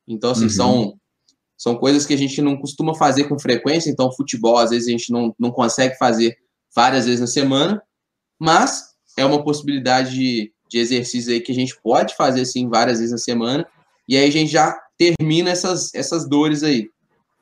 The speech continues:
Speaker 1: Então, assim, eu já voto no futebol com certeza por conta do, do aeróbico aí, essa mescla dos dois aeróbicos, né, do hit com contínuo, que sem dúvida nenhuma o gasto energético de uma partida é muito grande.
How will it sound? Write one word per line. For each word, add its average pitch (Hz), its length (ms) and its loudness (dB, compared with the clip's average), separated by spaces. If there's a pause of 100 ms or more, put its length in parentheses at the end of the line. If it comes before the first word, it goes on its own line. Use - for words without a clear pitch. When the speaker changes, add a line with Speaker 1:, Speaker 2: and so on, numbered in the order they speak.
Speaker 1:
Então, 107 180 -4
assim, 117 200 -6
eu 104 60 -2
já 107 160 0
voto 107 340 -6
no 120 80 -10
futebol 113 440 -2
com 135 120 -2
certeza 131 480 -2
por 135 240 -8
conta 143 240 0
do, 135 380 0 (280)
do 120 120 2
aeróbico 120 500 4
aí, 117 460 2 (160)
essa 107 240 -4
mescla 120 440 -2
dos 113 240 -4
dois 117 240 2
aeróbicos, 107 500 0
né, 107 160 -2
do 104 200 -4
hit 117 280 -6
com 117 140 -6
contínuo, 117 640 -6
que 117 400 -2 (440)
sem 110 320 -2
dúvida 117 280 2
nenhuma 123 340 4
o - 40 -2
gasto 113 280 2
energético 113 840 0 (200)
de 113 100 -8
uma 110 120 -2
partida 113 380 -2
é - 20 0
muito 110 260 -2
grande. 104 380 -4